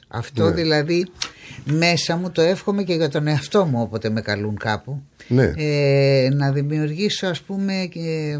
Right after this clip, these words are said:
Speaker 1: πώς να το πω, ζωντανή σχέση με έναν τόπο.
Speaker 2: Ναι.
Speaker 1: Ε, να κάνω φιλίες καινούριες, να αντιληφθώ,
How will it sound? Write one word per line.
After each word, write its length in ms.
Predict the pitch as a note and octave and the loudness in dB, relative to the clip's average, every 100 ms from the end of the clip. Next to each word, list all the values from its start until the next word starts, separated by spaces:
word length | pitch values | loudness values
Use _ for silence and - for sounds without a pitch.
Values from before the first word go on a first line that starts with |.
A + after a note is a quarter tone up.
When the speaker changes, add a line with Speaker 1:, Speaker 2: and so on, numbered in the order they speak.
| C#3 | -6
Speaker 1:
πώς 160 | D#3+ D#3+ | -6 -6
να 100 | D#3+ | -6
το 100 | D3+ | -4
πω, 140 | D#3 | -2
ζωντανή 640 | C3+ D3 C#3 C#3+ D#3+ G3 | 0 0 0 0 0 -2
σχέση 580 | - - D3+ A#2+ - G2 G2 | -4 -2 0 0 -4 -8 -6
με 60 | |
έναν 220 | G#2 G#2+ - | -4 -4 -2
τόπο. 400 | A2+ - C#3 C#3 | -4 -4 -8 -2
Speaker 2:
Ναι. 360 | B2+ G2+ D#2 - | 2 2 2 -2
Speaker 1:
Ε, 320 | C3+ C3+ C3 | -2 0 0
να 140 | C#3+ C#3 | 0 0
κάνω 260 | D#3+ E3+ D#3+ | -2 -2 -2
φιλίες 440 | D#3 D#3+ D#3+ D3 | -4 0 0 0
καινούριες, 880 | D#3 D#3 D3+ C#3+ C#3+ D3 C#3 - B2 | -2 0 0 0 0 0 -2 -6 -2
να 260 | C#3 C#3 | 0 2
αντιληφθώ, 1200 | C3+ C3 C#3 C3+ - - F3+ E3+ E3 D#3 D3+ D3+ | 0 0 0 -2 -4 -2 0 0 0 0 -2 -4